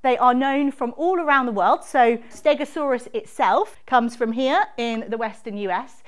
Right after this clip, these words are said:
There are two stegosaurs from the U K, actually,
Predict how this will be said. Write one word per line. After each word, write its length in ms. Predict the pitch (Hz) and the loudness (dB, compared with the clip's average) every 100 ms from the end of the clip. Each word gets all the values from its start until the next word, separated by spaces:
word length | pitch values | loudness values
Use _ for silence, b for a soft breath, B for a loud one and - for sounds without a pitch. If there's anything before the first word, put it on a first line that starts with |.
| B B B - | B B B -4
There 220 | 269 269 | 0 2
are 60 | |
two 220 | 269 339 466 | 0 -2 -2
stegosaurs 520 | 359 - 214 196 185 | -2 -4 -4 -6 -6
from 160 | - 202 | -6 -8
the 80 | 202 | -6
U 60 | 196 | -8
K, 280 | 196 185 175 | -6 -4 -2
actually, 520 | 185 - 180 180 226 | -6 -8 -10 -6 -8